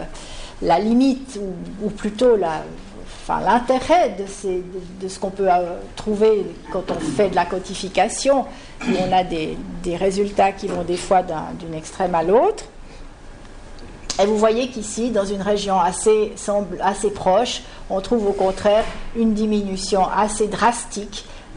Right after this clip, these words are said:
euh, jusque, euh, à cent ans de, du nombre de synapses. Euh,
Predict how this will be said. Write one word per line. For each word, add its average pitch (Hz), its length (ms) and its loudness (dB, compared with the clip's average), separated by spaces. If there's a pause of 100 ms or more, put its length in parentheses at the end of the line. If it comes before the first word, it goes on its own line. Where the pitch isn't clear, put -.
euh, 185 480 2
jusque, 208 400 -4
euh, 160 680 2 (140)
à 190 120 -2
cent 180 340 -2
ans 190 240 2 (160)
de, 175 80 2 (300)
du 180 120 -4
nombre 180 640 2
de 190 80 2
synapses. - 540 -4 (1080)
Euh, 208 320 6